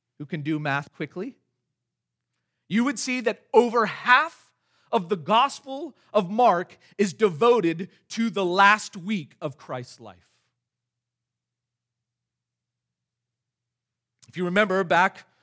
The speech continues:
to when we first began Mark, almost two years ago now, you'd remember that Mark used this word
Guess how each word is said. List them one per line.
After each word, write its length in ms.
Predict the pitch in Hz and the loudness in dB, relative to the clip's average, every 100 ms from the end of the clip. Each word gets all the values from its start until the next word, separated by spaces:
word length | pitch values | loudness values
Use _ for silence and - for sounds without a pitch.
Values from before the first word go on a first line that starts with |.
| _ _ | _ _
to 80 | 185 | -4
when 180 | 180 185 | -2 -2
we 120 | 185 | -4
first 300 | 180 226 202 | -4 -4 -4
began 720 | 165 127 165 226 196 160 190 202 _ _ _ _ _ _ _ _ _ - | -8 -8 -4 -2 -2 -4 -10 -14 _ _ _ _ _ _ _ _ _ -8
Mark, 380 | 143 139 185 - - _ _ _ _ _ _ _ _ _ _ _ _ _ _ _ _ _ _ 135 | -4 -4 -6 -10 -20 _ _ _ _ _ _ _ _ _ _ _ _ _ _ _ _ _ _ -20
almost 320 | 135 131 - _ | -16 -16 -20 _
two 160 | _ 139 | _ -20
years 360 | 127 135 156 | -14 -12 -12
ago 280 | 131 113 104 | -14 -16 -16
now, 340 | 98 98 110 156 _ _ _ _ _ _ _ _ _ _ _ _ _ _ | -16 -18 -20 -20 _ _ _ _ _ _ _ _ _ _ _ _ _ _
you'd 160 | 160 151 | -12 -4
remember 400 | 156 175 214 170 | -2 0 -2 -2
that 160 | 156 | -4
Mark 320 | 165 175 180 165 | -4 -4 -4 -8
used 260 | 175 143 | -12 -10
this 180 | 160 147 | -12 -12
word 380 | 139 139 139 | -12 -12 -12